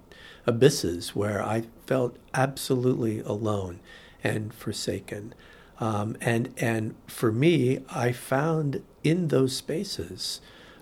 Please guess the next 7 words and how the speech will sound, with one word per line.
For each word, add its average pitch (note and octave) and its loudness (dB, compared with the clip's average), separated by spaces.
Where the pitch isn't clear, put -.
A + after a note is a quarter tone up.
uh, A#2+ 2
moments B2+ 2
of G#2+ 0
grace - -2
that A#2+ -4
were G#2+ 0
absolutely, C#3+ 0